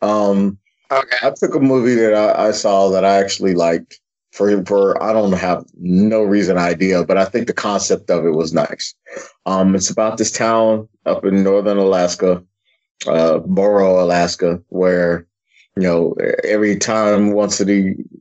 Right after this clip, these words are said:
Speaker 1: a, uh, few years or so, they go through thirty days of darkness where the sun does not come out at all. And there is a,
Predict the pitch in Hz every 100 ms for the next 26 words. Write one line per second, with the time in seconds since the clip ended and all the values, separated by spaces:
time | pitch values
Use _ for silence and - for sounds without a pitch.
0 | _ - - - - - 110 104 98 101
1 | 92 _ _ _ _ 98 107 104 98 92
2 | - 95 92 92 90 _ 98 98 101 98
3 | 95 92 90 107 101 95 92 98 92 90
4 | 87 82 - 90 87 85 80 - 101 87
5 | 85 78 - - - 90 85 87 - 92
6 | 82 87 90 87 - 87 82 82 - 85
7 | 82 - - _ _ _ _ _ _ _
8 | - - - - 87 85 85 82 - -
9 | - - - - - _ _ 98 98 92
10 | 95 95 92 92 92 92 90 92 90